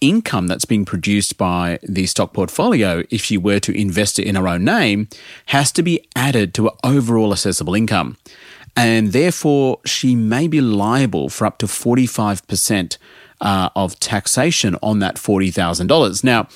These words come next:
obviously, there's franking credits and franked dividends and all that, but still, you still have to top up the tax. So her tax rate is forty-five percent,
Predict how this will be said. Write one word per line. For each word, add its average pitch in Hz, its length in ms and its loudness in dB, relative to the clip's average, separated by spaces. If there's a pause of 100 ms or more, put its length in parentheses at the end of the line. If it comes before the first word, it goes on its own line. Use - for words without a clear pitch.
(400)
obviously, 113 500 4
there's 90 200 -2
franking 143 480 0
credits 135 520 0
and 87 140 -2
franked 98 300 -2
dividends 113 420 2
and 107 80 2
all 92 120 0
that, 101 300 -2 (280)
but 131 180 2
still, 117 600 2 (680)
you 117 120 4
still 196 260 2
have 139 220 2
to 123 100 -2
top - 380 -4
up - 160 -2
the 104 80 -2
tax. - 340 -2
So 98 320 0 (100)
her 143 240 0
tax - 360 -2
rate 107 120 2
is 95 120 -2
forty-five 90 560 -2
percent, - 580 -2